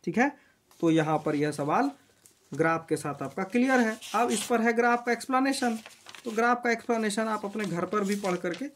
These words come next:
लिख सकते हैं, अपने से भी ग्राफ का एक्सप्लेनेशन बना सकते हैं। ग्राफ का एक्सप्लेनेशन आप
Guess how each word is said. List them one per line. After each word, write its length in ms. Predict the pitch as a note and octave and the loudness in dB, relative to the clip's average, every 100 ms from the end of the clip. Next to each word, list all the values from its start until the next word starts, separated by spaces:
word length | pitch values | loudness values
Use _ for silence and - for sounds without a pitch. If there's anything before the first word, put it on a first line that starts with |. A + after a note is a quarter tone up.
| _ _ - D#3 | _ _ -12 0
लिख 220 | F3 G3+ | 0 2
सकते 320 | - G3+ G3 | -2 -4 -2
हैं, 220 | F3+ F#3+ G3+ - - - - - - | 0 -2 -6 -20 -20 -20 -20 -20 -16
अपने 280 | - C3+ E3 | -10 -4 -2
से 140 | E3+ F#3 | 0 0
भी 100 | F#3+ | 0
ग्राफ 300 | F3+ F3+ F3+ | 2 2 2
का 80 | F3+ | -2
एक्सप्लेनेशन 540 | F3 E3+ E3+ E3 E3+ | -2 -2 -2 -2 -2
बना 180 | D#3+ D#3+ | 0 0
सकते 320 | D#3+ D#3+ - | -2 -8 -6
हैं। 160 | D3+ C#3+ | -4 -2
ग्राफ 240 | D3+ D#3+ D#3+ | 0 0 -2
का 80 | |
एक्सप्लेनेशन 500 | D#3 D#3+ D#3+ D#3+ E3+ | -4 -2 -2 0 0
आप 180 | E3+ D#3+ | 0 -2